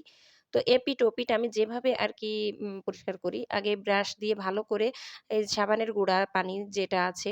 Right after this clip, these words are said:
সেটা দিয়ে এভাবে ব্রাশ করে নিই। এতে করে ময়লাটা বেরিয়ে যায়, আর এর ভিতরে যে ময়লাগুলো আটকে থাকে, যেমন চুল, লম্বা লম্বা আছে, উম, সুতা, এই ধরনের তা বেরিয়ে যায়। দেখেন কতটা ময়লা বেরিয়ে আসছে, আর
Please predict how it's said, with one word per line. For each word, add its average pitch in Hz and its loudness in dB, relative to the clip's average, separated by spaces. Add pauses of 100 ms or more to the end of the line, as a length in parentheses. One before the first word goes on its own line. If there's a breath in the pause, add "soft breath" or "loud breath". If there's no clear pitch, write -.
(140)
সেটা 220 -2
দিয়ে 202 0
এভাবে 220 0
ব্রাশ 190 0
করে 170 -6
নিই। 180 -10 (360 loud breath)
এতে 214 4
করে 247 4
ময়লাটা 214 2
বেরিয়ে 208 2
যায়, 208 0 (240)
আর 185 4
এর 202 0
ভিতরে 214 -2
যে 214 -4
ময়লাগুলো 202 -2
আটকে 185 -2
থাকে, 190 -6 (260)
যেমন 196 -4
চুল, 214 2
লম্বা 185 0
লম্বা 190 -2 (420 loud breath)
আছে, 202 -2
উম, 185 -6
সুতা, 208 2 (400 loud breath)
এই 214 4
ধরনের 214 -2
তা 254 -2
বেরিয়ে 180 -2
যায়। 170 -4
দেখেন 190 -4 (100)
কতটা 240 -2
ময়লা 185 -2
বেরিয়ে 185 -4
আসছে, - -8 (400 soft breath)
আর 190 4